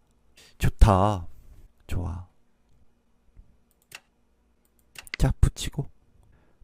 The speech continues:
포가 잡으면은 포로 차를 씌울 수 있다 그 소리입니다.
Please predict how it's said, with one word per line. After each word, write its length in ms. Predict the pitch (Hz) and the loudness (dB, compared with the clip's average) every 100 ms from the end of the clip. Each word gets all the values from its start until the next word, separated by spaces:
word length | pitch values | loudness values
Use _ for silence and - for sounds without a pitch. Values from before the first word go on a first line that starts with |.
| - | 6
포가 240 | 285 285 | 10 10
잡으면은 760 | - 180 196 220 190 175 180 170 | 10 6 6 4 4 4 2 2
포로 220 | - 220 | 4 6
차를 280 | 214 226 220 | 6 4 4
씌울 280 | - 220 247 | 2 2 2
수 140 | - | 2
있다 320 | 143 - 127 117 | -4 0 0 0
그 140 | - | -2
소리입니다. 600 | 135 123 104 98 90 120 | -2 -4 -8 -8 -8 -10